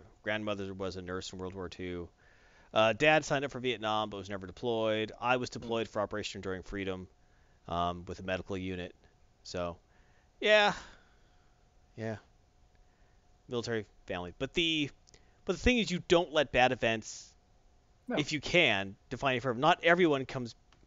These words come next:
Speaker 1: not everyone comes back from war whole, but then again, these superheroes aren't going to war.
Speaker 2: Yeah, exactly. I mean, you, you, you have to learn to adjust to the new normal. That's it. A-, as long as you can do that, you can keep putting one foot in front of the other.
Speaker 1: And also, a superhero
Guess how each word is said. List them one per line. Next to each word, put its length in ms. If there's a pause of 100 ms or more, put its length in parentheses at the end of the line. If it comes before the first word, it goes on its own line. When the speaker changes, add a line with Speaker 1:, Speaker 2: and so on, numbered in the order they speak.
(760)
Speaker 1:
not 140
everyone 140
comes 140
back 240
from 240
war 200
whole, 280
but 180 (1300)
then 160
again, 140
these 160
superheroes 380
aren't 140
going 220
to 180 (160)
war. 520 (220)
Speaker 2:
Yeah, 300
exactly. 520
I 60
mean, 260
you, 220
you, 320
you 140
have 240
to 100
learn 340
to 120
adjust 540
to 60
the 120
new 260
normal. 460 (260)
That's 220
it. 200 (220)
A-, 40
as 260
long 180
as 100
you 80
can 140
do 180
that, 260
you 80
can 140
keep 240
putting 240
one 160
foot 200
in 60
front 160
of 40
the 80
other. 200 (140)
Speaker 1:
And 100
also, 220
a 80
superhero 800